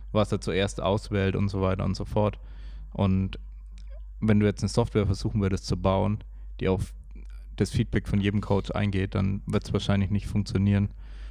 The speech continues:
Beziehungsweise dann am Ende ist es, sind's halt irgendwie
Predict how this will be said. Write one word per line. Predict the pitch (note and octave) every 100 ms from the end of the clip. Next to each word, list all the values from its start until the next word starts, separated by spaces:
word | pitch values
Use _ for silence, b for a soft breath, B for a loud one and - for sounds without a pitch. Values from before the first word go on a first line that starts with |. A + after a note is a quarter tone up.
| -
Beziehungsweise | G2 G#2+ G2 - G2 F#2 G2
dann | G2
am | B2+ E2+
Ende | G2 G2 G2 - B B B B -
ist | - -
es, | G#2
sind's | G#2+ G2+
halt | G2 G2
irgendwie | F#2+ F#2+ F#2 F#2+